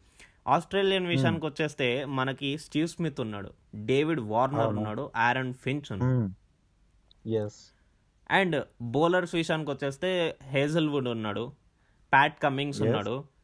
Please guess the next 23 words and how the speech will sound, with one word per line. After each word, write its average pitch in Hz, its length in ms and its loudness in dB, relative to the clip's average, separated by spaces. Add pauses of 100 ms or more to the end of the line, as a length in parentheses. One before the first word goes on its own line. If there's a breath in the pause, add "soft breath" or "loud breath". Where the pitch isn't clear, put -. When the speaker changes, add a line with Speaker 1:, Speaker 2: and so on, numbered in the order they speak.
(200)
Speaker 1:
స్టార్క్ 147 460 4
ఉన్నాడు. 98 380 -4
Speaker 2:
Yes. 110 220 0 (1040)
Hmm. 120 280 0 (1200)
Speaker 1:
మన 147 320 0
ఇండియా 160 320 2
విషయానికి 165 440 -2
వచ్చేస్తే 139 760 -2
విరాట్ 143 420 2
కోహ్లీ 156 460 0
కాకుండా 135 920 0 (340 loud breath)
ఇంకా 131 200 -2
ఎవరి 123 400 2
పేరు 156 240 0
చెప్పినా 135 460 2
Speaker 2:
<laughs> - 0 -
Speaker 1:
కానీ 131 520 0 (100)
అది 127 160 2
వస్తూనే 147 480 0
ఉంటాయి, 139 280 0
పేర్లు 131 400 0
వస్తూనే 127 320 -2
ఉంటాయి. 101 340 -6